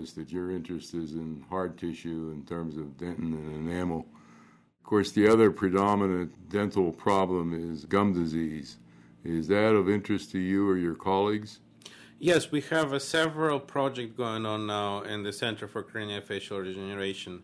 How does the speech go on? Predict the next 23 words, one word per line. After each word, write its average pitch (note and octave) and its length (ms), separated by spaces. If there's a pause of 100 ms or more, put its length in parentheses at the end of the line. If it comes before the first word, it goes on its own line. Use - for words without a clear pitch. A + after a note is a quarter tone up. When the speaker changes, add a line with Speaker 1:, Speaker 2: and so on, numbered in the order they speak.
(140)
Speaker 2:
that G2+ 580
focused A#2 600
on G2 320
this G2+ 540
topic. C3+ 500
And A#2 240
actually, B2+ 840 (400)
Doctor B2+ 340
Little A2 460 (340)
and F#2 240
Doctor G2+ 320
Sphere A2+ 540 (200)
have G2 160
received, G2 600
uh, F2+ 340
N G2+ 140
I G2 140
H G2+ 180
award F2+ 400 (640)
to F#2+ 460
work G2 440
on F#2 280
the F2 480